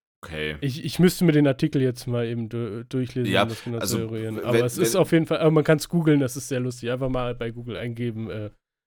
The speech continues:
Speaker 2: Polizei N R W kann Sprit nicht bezahlen. Das war schon so, als ich das damals gelesen <laughs> hab,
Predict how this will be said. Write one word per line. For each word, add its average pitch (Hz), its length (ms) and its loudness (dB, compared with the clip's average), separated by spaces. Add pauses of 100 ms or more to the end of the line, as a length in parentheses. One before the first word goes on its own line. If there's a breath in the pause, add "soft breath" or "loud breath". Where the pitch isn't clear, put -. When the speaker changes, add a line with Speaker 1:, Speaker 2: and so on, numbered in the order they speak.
(120)
Speaker 2:
Polizei 117 500 0
N 107 100 -2
R 107 120 -2
W 113 120 -4
kann 104 180 -8
Sprit - 300 -14
nicht 101 160 -10
bezahlen. 95 460 -8 (1300 loud breath)
Das 101 200 -12
war 104 160 -4
schon 110 220 -8
so, 104 340 -10
als - 180 -14
ich - 80 -16
das - 180 -8
damals 107 360 -8
gelesen 101 300 -10
<laughs> - 40 -16
hab, - 300 -12